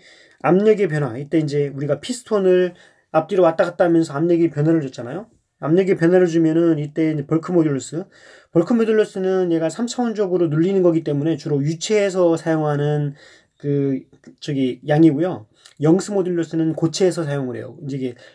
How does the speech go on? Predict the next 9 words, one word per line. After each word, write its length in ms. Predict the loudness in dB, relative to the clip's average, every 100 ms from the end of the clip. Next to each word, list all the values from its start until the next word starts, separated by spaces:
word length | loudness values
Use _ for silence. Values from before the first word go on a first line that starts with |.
| 0
리니어 400 | 4 6 4 2
컴프레션을 720 | -2 -6 -6 -4 -4 -4 -6
하게 140 | -8
되잖아요. 440 | -8 -12 -12 -16 -18 -12
이제 140 | -8 -6
그래서 380 | -4 -2 -4 -6 -20 -20 -4
고체에서는 800 | -2 2 2 4 4 4 4 4
영수 280 | 2 2 0
모듈러스, 600 | -2 -4 -6 -8 -8